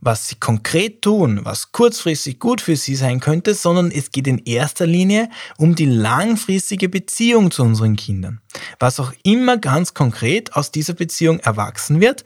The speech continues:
in dem Vertrauen darauf, dass unsere Kinder von selbst irgendwann wunderschön aufblühen werden. Irgendwie wird sich das alles von selbst regeln.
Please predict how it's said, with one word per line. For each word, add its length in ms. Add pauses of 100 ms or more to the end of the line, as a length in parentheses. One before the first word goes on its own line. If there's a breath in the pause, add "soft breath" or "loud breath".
(640 loud breath)
in 260
dem 220
Vertrauen 580
darauf, 460
dass 240
unsere 360
Kinder 600
von 240
selbst 540
irgendwann 720
wunderschön 720
aufblühen 560
werden. 320
Irgendwie 720
wird 180
sich 180
das 180
alles 300
von 180
selbst 360
regeln. 260